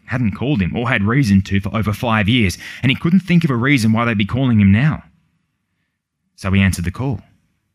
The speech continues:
and listened, and dropped the gun. As he watched the blood run down Kane's arm and soak his shirt,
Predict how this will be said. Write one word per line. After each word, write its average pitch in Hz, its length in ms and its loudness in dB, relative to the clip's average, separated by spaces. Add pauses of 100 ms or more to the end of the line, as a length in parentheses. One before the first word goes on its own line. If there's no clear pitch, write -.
(1040)
and 82 140 -2
listened, 87 480 -2 (1300)
and 87 140 0
dropped 117 300 -2
the 101 80 0
gun. 104 440 0 (1500)
As 98 120 0
he 110 80 6
watched 120 360 -2
the 127 80 -2
blood 110 480 0 (200)
run 113 340 4
down 110 280 2
Kane's 113 380 4
arm 104 300 4
and 95 100 6
soak 107 300 -2
his 107 140 0
shirt, 98 480 -2